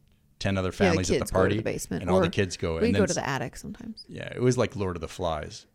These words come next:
Speaker 1: Whenever I'd go to one of those things, man, the kids were terrifying. Like, we were just wild.
Speaker 2: We
Speaker 1: All
Speaker 2: were.
Speaker 1: hopped up on Kool-Aid and
Speaker 2: Oh, orange Kool-Aid, loved
Speaker 1: Mm.
Speaker 2: it.
Speaker 1: play
Speaker 2: Yeah.
Speaker 1: hockey in the basement. That was the best. Playing hockey in a,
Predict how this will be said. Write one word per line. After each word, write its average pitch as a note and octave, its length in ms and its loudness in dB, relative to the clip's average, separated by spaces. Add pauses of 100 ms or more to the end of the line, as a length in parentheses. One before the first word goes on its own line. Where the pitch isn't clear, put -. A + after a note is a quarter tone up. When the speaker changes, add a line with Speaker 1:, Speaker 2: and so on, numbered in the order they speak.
(120)
Speaker 1:
Whenever F2 320 -4
I'd D#2+ 140 -4
go D#2+ 80 -4
to D#2+ 80 -6
one D#2 100 -6
of D#2 80 -8
those D2+ 160 -8
things, D2+ 160 -12
man, D2+ 300 -10 (240)
the - 80 -20 (160)
kids F2+ 240 -4
were D#2+ 100 -6
terrifying. D2+ 560 -10 (100)
Like, E2 160 -12 (560)
we A2 80 -4
were F#2+ 100 -2
just E2 220 -8
wild. D#2 360 -2 (200)
Speaker 2:
We G3 120 -4
Speaker 1:
All G2+ 80 4
Speaker 2:
were. - 60 2
Speaker 1:
hopped G2 220 4
up G2+ 140 -2
on E2 120 -2
Kool-Aid F#2 540 -4
and D#2 160 -8 (640)
Speaker 2:
Oh, E3+ 240 -6
orange E3 260 -6
Kool-Aid, E3 360 -8
loved C#3 160 2
Speaker 1:
Mm. G2 160 2
Speaker 2:
it. C#2 40 -12 (920)
Speaker 1:
play G#2 180 2
Speaker 2:
Yeah. E2 60 -2
Speaker 1:
hockey F#2 300 0
in F#2+ 60 -2
the F2+ 60 -2
basement. F#2+ 440 -4
That F#2+ 80 0
was G2+ 140 -2
the D2+ 80 -10
best. - 380 -8 (120)
Playing C3 220 0
hockey G#2 320 0
in D#2+ 60 -6
a, D2+ 160 -8